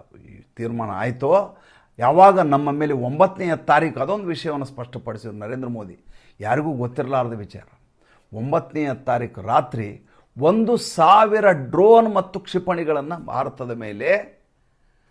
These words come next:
ದಾಳಿ ಮಾಡಿದೆ ಪಾಕಿಸ್ತಾನ ಅಂತೆ. ಸಂಖ್ಯೆಯ ಸಹಿತ ಹೇಳಿದ್ ನರೇಂದ್ರ ಮೋದಿ. ಯಾವಾಗಲೂ ಲೋಕಸಭೆಯಲ್ಲಿ ಹೇಳಿರುವ ಸಂಖ್ಯೆಗಳನ್ನು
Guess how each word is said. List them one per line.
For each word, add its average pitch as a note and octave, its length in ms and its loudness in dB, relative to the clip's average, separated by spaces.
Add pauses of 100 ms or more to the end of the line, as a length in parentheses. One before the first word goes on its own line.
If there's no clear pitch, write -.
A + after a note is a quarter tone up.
(1080)
ದಾಳಿ F3 260 10
ಮಾಡಿದೆ D#3 360 4
ಪಾಕಿಸ್ತಾನ A#2+ 580 -12
ಅಂತೆ. - 340 -20 (180)
ಸಂಖ್ಯೆಯ G#3+ 560 0
ಸಹಿತ D3 360 -8
ಹೇಳಿದ್ G#2+ 280 -8
ನರೇಂದ್ರ G2+ 300 -16
ಮೋದಿ. G2+ 220 -14
ಯಾವಾಗಲೂ D#3 460 -2
ಲೋಕಸಭೆಯಲ್ಲಿ C#3 580 -6
ಹೇಳಿರುವ B2+ 280 -6
ಸಂಖ್ಯೆಗಳನ್ನು B2+ 800 -10